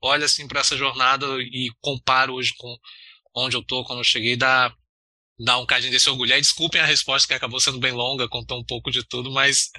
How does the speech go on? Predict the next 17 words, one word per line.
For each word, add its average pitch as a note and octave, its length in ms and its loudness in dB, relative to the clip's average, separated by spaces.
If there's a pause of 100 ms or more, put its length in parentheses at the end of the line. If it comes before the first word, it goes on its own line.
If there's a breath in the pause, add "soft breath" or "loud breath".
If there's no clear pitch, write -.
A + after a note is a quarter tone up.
o C3 140 0
resumo C#3+ 520 2
da D3 180 4
obra C#3+ 400 2 (480 loud breath)
é D3+ 160 6
este, C#3+ 300 4
se B2+ 80 2
é B2+ 40 0
que D3 100 0
a C3+ 40 2
gente C#3 180 0
pode C3 160 2
chamar B2 240 0
isso B2 160 2
de - 120 2
<laughs> - 40 -2
resumo. D3 540 0